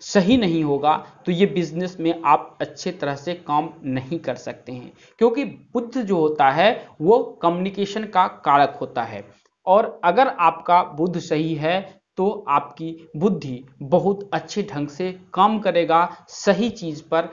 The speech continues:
काम करेगा। तो इससे आपको बचने के लिए, बुध ग्रह को अच्छा करने के लिए, आप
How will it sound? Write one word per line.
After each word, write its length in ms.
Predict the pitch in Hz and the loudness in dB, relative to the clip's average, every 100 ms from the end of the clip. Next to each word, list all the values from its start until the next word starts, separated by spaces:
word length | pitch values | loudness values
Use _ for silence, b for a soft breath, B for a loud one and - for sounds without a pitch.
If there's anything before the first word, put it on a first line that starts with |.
| - _ | -16 _
काम 180 | 135 127 | -4 -4
करेगा। 520 | - 120 113 120 - b b _ | -6 -10 -8 -8 -10 b b _
तो 240 | 196 202 | -2 0
इससे 600 | 226 214 - 277 233 - 151 | -6 -8 -4 0 0 0 0
आपको 420 | 143 - - 180 | 0 0 -4 -4
बचने 640 | 180 135 147 151 185 220 | -6 0 2 2 0 -2
के 180 | 226 147 | 0 -2
लिए, 420 | 131 139 165 - B B - | -2 -4 -4 -8 B B -20
बुध 280 | 131 240 220 | -2 -2 0
ग्रह 300 | 180 160 143 | 0 0 0
को 380 | 143 175 196 B B 165 | -2 -2 -2 B B 0
अच्छा 340 | - - 233 | 0 2 0
करने 340 | 233 160 151 | 2 -2 -2
के 160 | 147 147 | -4 -8
लिए, 340 | 135 156 - - | -8 -8 -8 0
आप 280 | 143 - | 0 0